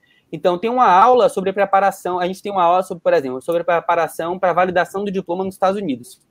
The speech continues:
por exemplo. A gente tem essa aula. Mas não foi nenhum de nós quatro que demos essa aula.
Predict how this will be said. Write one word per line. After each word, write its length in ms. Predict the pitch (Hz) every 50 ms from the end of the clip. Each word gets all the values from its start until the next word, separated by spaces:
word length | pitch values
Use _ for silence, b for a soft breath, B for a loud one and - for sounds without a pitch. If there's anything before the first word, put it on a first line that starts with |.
| _ _ _ _ - _
por 100 | - 139
exemplo. 280 | 143 - - 110 101 - _ _ -
A 40 | -
gente 100 | - -
tem 120 | - 156 165
essa 160 | 170 - 190
aula. 300 | 139 120 117 - - _ _ _ _ - _ _ _ _ _ -
Mas 160 | 160 175 208
não 100 | 269 -
foi 220 | - - 226 254
nenhum 300 | 269 285 277 240 247 349
de 80 | 415 427
nós 200 | 415 381 311 -
quatro 380 | - - 185 185 233 - 285 -
que 100 | - 180
demos 260 | 165 165 170 170 156
essa 220 | 156 147 - 143
aula. 260 | 120 123 - 69 -